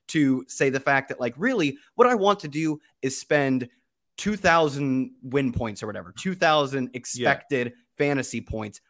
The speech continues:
Speaker 1: on receiver and one thousand expected fantasy points on quarterback or
Speaker 2: Yes.
Speaker 1: something.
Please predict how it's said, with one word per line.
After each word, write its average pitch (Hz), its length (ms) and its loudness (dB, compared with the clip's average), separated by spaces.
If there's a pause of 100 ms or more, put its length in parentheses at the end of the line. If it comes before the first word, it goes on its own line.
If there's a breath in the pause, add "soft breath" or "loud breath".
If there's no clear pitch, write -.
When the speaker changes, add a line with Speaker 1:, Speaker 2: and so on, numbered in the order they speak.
(120)
Speaker 1:
on 143 200 4
receiver 127 520 -4
and 131 180 -2
one 185 220 0
thousand 143 380 2
expected 127 500 -4
fantasy 120 320 -8
points 117 380 -10
on 120 100 -8
quarterback 117 480 0
or 131 140 -2
Speaker 2:
Yes. 113 140 0
Speaker 1:
something. 113 320 -8